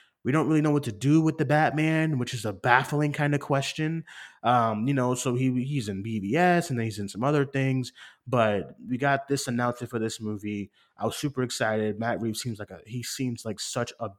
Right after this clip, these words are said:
big, massive Batman fan. Um,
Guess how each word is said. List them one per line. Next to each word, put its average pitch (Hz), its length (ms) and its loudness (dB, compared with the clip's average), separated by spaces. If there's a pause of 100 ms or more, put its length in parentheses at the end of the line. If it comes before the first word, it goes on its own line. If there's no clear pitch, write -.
(160)
big, 120 440 0 (420)
massive 104 460 -2
Batman 98 400 -6
fan. 98 480 -14 (320)
Um, 123 380 -16